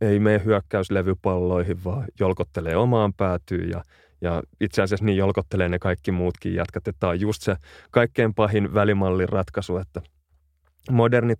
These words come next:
N B A-joukkueet on vähän niin kuin jättänyt hyökkäyslevypallot hakematta ja keskittynyt siihen, että estää vastustajia juoksemasta nopeita.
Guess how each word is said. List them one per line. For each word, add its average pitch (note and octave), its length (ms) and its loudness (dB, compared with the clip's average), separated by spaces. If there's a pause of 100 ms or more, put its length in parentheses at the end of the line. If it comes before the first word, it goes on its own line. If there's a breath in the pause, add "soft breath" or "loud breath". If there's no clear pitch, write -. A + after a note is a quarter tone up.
(100)
N G#2+ 80 0
B G2+ 40 -2
A-joukkueet G2+ 640 0
on G2+ 80 0
vähän G2 180 -2
niin F#2+ 80 -2
kuin G2 100 -2
jättänyt F#2+ 360 -2
hyökkäyslevypallot F#2+ 920 -2
hakematta G2 560 -2
ja F#2+ 140 -2
keskittynyt G2 520 -6
siihen, G2+ 340 -4
että G2 220 -8 (460 loud breath)
estää G2+ 400 -6
vastustajia F#2 680 -6 (580)
juoksemasta G2 560 -2
nopeita. F#2+ 560 0